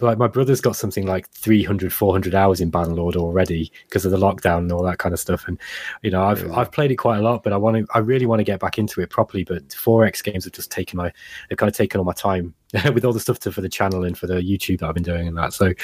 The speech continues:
Speaker 1: but I really, that's my game that I really wanna give a, have a proper go at now that it's been patched is, uh, Mount and Blade two, 'cause it's, ah,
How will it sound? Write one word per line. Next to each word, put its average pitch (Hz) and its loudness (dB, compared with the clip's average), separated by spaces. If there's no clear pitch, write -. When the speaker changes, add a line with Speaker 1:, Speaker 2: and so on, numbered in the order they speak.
Speaker 1:
but 113 2
I 123 4
really, 131 4
that's 123 0
my 117 2
game 101 0
that 98 -6
I 98 -6
really 101 -2
wanna 92 -6
give 92 -8
a, 90 -10
have 107 0
a 101 -2
proper - -2
go 95 2
at 92 0
now 107 4
that 101 0
it's 90 -4
been 90 -4
patched - -4
is, 92 -8
uh, 90 -4
Mount 104 4
and 101 2
Blade 95 2
two, 90 2
'cause - -2
it's, 101 0
ah, - 0